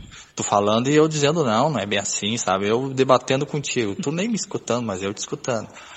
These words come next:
E, e lá se vão, hoje eu tenho quarenta e oito, né? Naquela época eu tinha vinte e poucos.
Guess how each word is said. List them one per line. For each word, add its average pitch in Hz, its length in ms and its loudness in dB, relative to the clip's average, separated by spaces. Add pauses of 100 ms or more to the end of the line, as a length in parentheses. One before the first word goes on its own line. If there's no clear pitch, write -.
(580)
E, 135 480 2 (280)
e 135 80 0
lá 131 160 8
se - 160 2
vão, 135 300 6
hoje 135 140 6
eu 135 40 4
tenho 139 200 0
quarenta 123 360 2
e 113 40 6
oito, 123 320 2
né? 104 200 -4 (460)
Naquela 104 280 0
época 104 160 -2
eu - 20 -12
tinha 104 180 2
vinte 107 220 -4
e 107 40 -6
poucos. - 640 -4